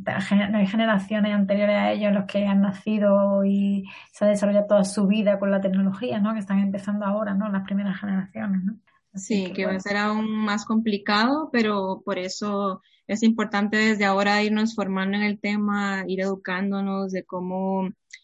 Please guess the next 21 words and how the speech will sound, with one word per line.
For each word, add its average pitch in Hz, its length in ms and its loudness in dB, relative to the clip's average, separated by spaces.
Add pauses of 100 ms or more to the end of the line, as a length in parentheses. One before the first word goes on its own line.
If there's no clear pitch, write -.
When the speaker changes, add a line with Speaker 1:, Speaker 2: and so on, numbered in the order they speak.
(280)
Speaker 2:
eh, 202 260 0
ayudar 190 460 0
en, 202 260 -2
en 185 200 -2
la 185 140 -2
crianza 185 580 -2
o 190 60 -2
en 185 60 -4
la 185 100 -4
formación 180 640 -8
de, 185 260 -6
de 175 80 -6
estas 185 200 -8
nuevas 196 260 -4
generaciones 190 720 -6
que, 190 200 -8
como 190 300 -6
dices, 185 360 -6
ya 190 260 -2
nacen 190 680 -6
con, 175 220 -12